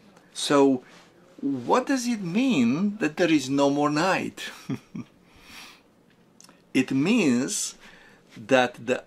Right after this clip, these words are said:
outside light, which all things are clear, circumstances outside, the green light, is matching the inside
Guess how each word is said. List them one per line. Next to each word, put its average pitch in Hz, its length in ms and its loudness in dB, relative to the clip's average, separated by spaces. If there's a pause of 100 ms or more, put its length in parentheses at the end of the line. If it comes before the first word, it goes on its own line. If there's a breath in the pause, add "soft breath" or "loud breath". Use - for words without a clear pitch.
outside 190 680 2
light, - 760 -2 (420)
which - 480 -4 (200)
all 131 280 2
things 147 420 -4
are 147 160 -4 (100)
clear, 143 480 -2
circumstances - 840 -6
outside, - 720 -8 (280)
the - 120 -10
green 135 420 -6
light, - 340 -10 (2500 soft breath)
is 151 960 2 (1120 soft breath)
matching 127 1300 -2 (260)
the 139 300 -4 (160)
inside 139 1120 -4